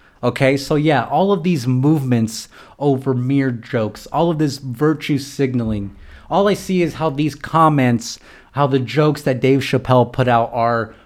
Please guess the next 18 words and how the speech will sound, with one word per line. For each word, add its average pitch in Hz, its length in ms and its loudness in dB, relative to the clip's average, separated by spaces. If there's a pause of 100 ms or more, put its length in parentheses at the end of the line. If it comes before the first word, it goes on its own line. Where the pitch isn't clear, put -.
(120)
promoting 151 560 2
violence 127 640 2
towards 123 400 -2
women. 113 560 -2 (420)
Dave 156 200 4
Chappelle 147 560 -2
is 113 120 -4
anti-feminist. 131 1080 -2
Dave 151 200 0
Chappelle 139 460 -2
should 127 140 -8
be 113 260 -4
thrown 147 340 4
off 131 240 2
of 107 140 -2
Netflix. 120 880 -2 (400)
The 135 120 2
sheer 226 640 2